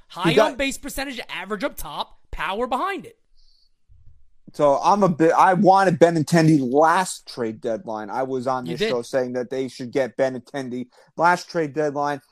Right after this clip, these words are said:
Speaker 2: I want the Yankees to bring back Benintendi. I want a full year of him at the top of this lineup. Now, if you look at this lineup with, you know, you go Benintendi, LeMahieu, wherever you wanna go,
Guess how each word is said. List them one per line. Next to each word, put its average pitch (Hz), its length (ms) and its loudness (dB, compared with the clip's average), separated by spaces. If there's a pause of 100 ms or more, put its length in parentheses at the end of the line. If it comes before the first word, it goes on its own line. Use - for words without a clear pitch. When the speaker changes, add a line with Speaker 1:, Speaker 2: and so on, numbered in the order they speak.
(140)
Speaker 2:
I 131 100 0
want 160 260 0
the 175 100 -4
Yankees 156 360 -8
to 143 60 -10
bring 147 220 -6
back 139 240 2
Benintendi. 135 480 -6
I 131 40 -6
want 127 220 -8
a - 20 -10
full 170 300 -8
year 160 240 -2
of 131 100 -4
him 135 140 -10
at 131 80 -6
the 117 80 -10
top 160 300 -4
of 165 60 -8
this 156 160 -6
lineup. 143 320 -4 (380)
Now, 151 320 0
if 160 140 -6
you 202 200 -2
look 220 240 0
at 190 140 -2
this 175 160 -6
lineup 160 340 -4
with, 139 280 -2 (1300)
you 143 100 -4
know, 135 100 -2
you 135 160 -2
go 135 340 0 (500)
Benintendi, 151 800 -2
LeMahieu, 135 520 -6
wherever 135 460 -4
you 131 140 -20
wanna 127 240 -8
go, 123 400 0